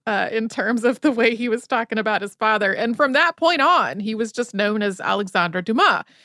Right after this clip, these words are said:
also dropping the Thomas part of his name for the most part. He joined the Queen's Dragoons on June second, seventeen eighty-six, and this was not at all a prestigious unit.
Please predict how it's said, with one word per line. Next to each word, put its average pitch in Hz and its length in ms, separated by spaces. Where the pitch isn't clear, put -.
also 233 560
dropping 202 540
the 214 140
Thomas 240 520
part 196 200
of 202 80
his 196 120
name 233 200
for 190 100
the 170 60
most 160 240
part. - 260
He 226 100
joined 240 360
the 226 100
Queen's 254 500
Dragoons 190 640
on 190 200
June 220 240
second, 226 480
seventeen 208 420
eighty-six, 185 580
and 208 140
this 226 160
was 226 140
not 269 240
at 269 80
all 262 240
a 247 80
prestigious 240 800
unit. 190 500